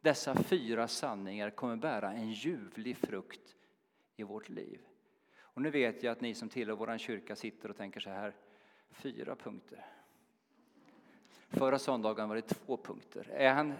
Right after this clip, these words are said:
extremt heretisk? Men då tänker jag att man slår ihop de här två söndagarna, så blir det ju sex punkter som man delar i två. Så då blir det tre punkter ändå. Så då är jag fortfarande kvar på det rätta spåret.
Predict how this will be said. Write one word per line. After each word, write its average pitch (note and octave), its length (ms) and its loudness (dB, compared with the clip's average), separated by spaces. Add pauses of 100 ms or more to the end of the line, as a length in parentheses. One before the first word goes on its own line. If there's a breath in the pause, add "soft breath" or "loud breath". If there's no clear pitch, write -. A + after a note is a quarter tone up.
(180)
extremt E3 680 -2
heretisk? C3+ 500 -2
Men C3+ 60 2
då D#3 80 4
tänker D3+ 320 2
jag B2+ 60 0
att - 60 -14
man C3 140 4
slår D3+ 160 -2
ihop F#3+ 360 -2
de B2+ 120 -4
här F#2+ 80 -2
två A2+ 220 -14
söndagarna, A2 580 -8
så A#2 160 -8
blir A2+ 220 -4
det G#2+ 60 -10
ju A#2+ 80 -4
sex - 320 -8
punkter A2 340 -10
som A2 100 -10
man G2+ 80 -6
delar G2 300 -8
i A2+ 40 -6
två. - 340 -12 (500 loud breath)
Så B2 60 -6
då C3 80 0
blir C3+ 180 4
det B2+ 80 4
tre A2+ 260 -2
punkter F#2+ 400 -8
ändå. - 280 -10 (420 soft breath)
Så - 140 -6
då A#2+ 320 0
är A2 100 -4
jag G#2+ 140 -2
fortfarande G#2+ 380 -6
kvar G2 200 -4
på G#2+ 120 -8
det G2 60 -6
rätta F#2+ 240 -8
spåret. F#2 400 -12